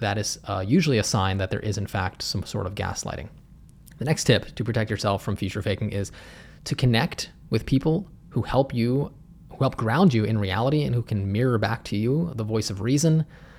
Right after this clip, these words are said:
You know, when your intense emotions of love and desire or fear are getting the best of you,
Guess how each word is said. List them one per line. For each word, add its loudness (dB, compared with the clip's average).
You -6
know, 0
when 0
your 6
intense 2
emotions 2
of -4
love 4
and -2
desire 2
or -2
fear 0
are 2
getting 0
the 0
best -2
of 2
you, 2